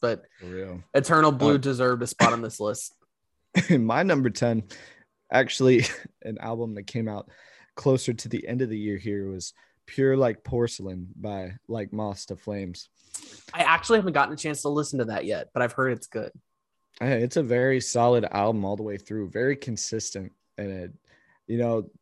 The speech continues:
Speaker 2: they've been around for a while, but they're, they're doing a lot of really good stuff lately. That, I definitely rank that as one of their best albums,
Speaker 1: Hell
Speaker 2: for
Speaker 1: yeah.
Speaker 2: sure.
Speaker 1: That was your number ten?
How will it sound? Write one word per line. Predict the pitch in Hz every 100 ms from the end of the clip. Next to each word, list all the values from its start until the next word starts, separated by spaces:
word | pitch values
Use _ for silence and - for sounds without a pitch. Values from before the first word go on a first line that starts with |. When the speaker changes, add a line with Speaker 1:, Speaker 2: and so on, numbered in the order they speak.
| _
Speaker 2:
they've | 123 151 143
been | 160
around | 143 135 135
for | 151 135
a |
while, | 107 104 113 135 139 -
but | - 117 104 -
they're, | 117 113
they're | - 110
doing | 110 120 117
a | 104
lot | 104 104
of | 101
really | 98 104 98
good | 98 92
stuff | - 98 -
lately. | 98 101 101 92
That, | 101 113 -
I | 123
definitely | 135 139 131 139
rank | 123 120 101
that | 113
as | 104 104
one | 110
of | 104
their | 101 98
best | 90 - 98 92
albums, | 98 95 92 101 - _ _ _ _ _ _ -
Speaker 1:
Hell | 127
Speaker 2:
for | 104
Speaker 1:
yeah. | 127 120
Speaker 2:
sure. | 92 90 92 107 151 _ _ _ _ _ _ _ _ _
Speaker 1:
That | 147 151
was | 143
your | 147
number | 135 120
ten? | - 139 160